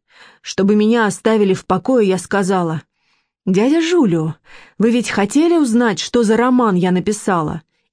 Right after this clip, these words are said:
И начала рассказывать. Но не тут-то было. «Загляну-ка я в эту сумку и узнаю, что там есть».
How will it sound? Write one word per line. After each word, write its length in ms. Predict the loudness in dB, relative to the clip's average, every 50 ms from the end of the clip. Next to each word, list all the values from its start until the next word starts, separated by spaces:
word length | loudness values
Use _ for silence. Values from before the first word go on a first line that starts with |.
| _ _
И 180 | 0 0 2 2
начала 480 | 2 0 0 -2 -2 -2 0 0 0 0
рассказывать. 1000 | -2 -4 -6 -8 -10 -6 -2 -2 -2 -2 -2 -4 -4 -4 -8 -10 -14 -20 _ _ _ _ _ _ _ _ _ _ _ _ _ _ _ _ _ _
Но 300 | -2 0 2 2 2 2 0
не 180 | 0 0 0
тут-то 540 | -4 _ _ -2 -2 -2 -6 _ _ -2 0
было. 560 | 0 2 0 0 0 -2 -2 -4 -6 -6 -8 _ _ _ _ _ _ _ _ _ _ _ _
«Загляну-ка 920 | -4 -2 0 0 0 0 0 2 2 2 2 2 2 2 0 -2 0 0 0
я 200 | 0 0 0 0
в 40 | 0
эту 240 | 0 0 0 -2
сумку 800 | -6 -6 -6 -4 -2 0 0 0 0 -2 -2 -2 0 0 0 -2 -4 _ _ -20 -20 -20 _ _
и 140 | 0 0
узнаю, 600 | 2 2 0 0 0 0 0 0 0 0 0 -2
что 220 | -2 -2 -4 -2 -2
там 200 | 0 0 0 2
есть». 680 | 2 2 0 0 -2 -6 -10 -16 _ -18 -18 -18